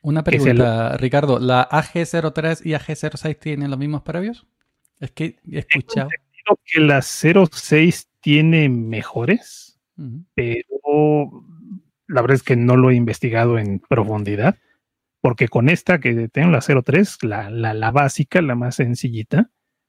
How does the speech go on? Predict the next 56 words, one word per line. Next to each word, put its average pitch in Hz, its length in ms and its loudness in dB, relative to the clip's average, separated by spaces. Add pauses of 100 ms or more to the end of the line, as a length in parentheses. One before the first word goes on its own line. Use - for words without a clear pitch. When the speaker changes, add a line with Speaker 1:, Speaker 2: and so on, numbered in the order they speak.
(260)
Speaker 2:
pues - 340 0 (220)
tú 123 100 -4
también 120 240 -2
estás 120 220 0
escuchando, 120 420 0
tú - 160 -4
la 104 120 0
tienes - 680 -2
y, 135 80 -2
Speaker 1:
Sí, 120 260 -4
y 127 120 -2
Speaker 2:
y - 40 4
Speaker 1:
los 113 120 2
Speaker 2:
sabes. 131 160 0
Speaker 1:
últimos, 139 480 2
y 131 60 -2
los 117 200 -6
últimos, 120 540 -4
eh, 120 340 -2
Oju, 131 400 0
Oju 123 340 -6
Podcast, - 560 -4 (560)
todos 101 200 -10
los 107 220 -8
últimos 117 300 -6
se 175 60 -8
han 170 80 -6
grabado 107 240 -4
con 107 100 -6
la 101 100 -4
A 95 60 -10
G 104 100 -12
cero 104 200 -8
tres 131 360 -8
y 110 220 -14
menos 101 300 -8
el 107 80 -8
último 120 320 -6
que, 113 360 -8
que 117 80 -10
el, 110 200 -10
que 113 80 -10
lo 117 60 -10
hice 123 140 -12
con 117 140 -8
la 113 80 -4
Evo, 143 160 -4
que 135 80 -10
ponía 113 220 -8
en 110 80 -8
el 101 80 -12
título 117 260 -8
probando 110 340 -6
la, 107 300 -6
la 107 220 -12
Evo, 143 180 -8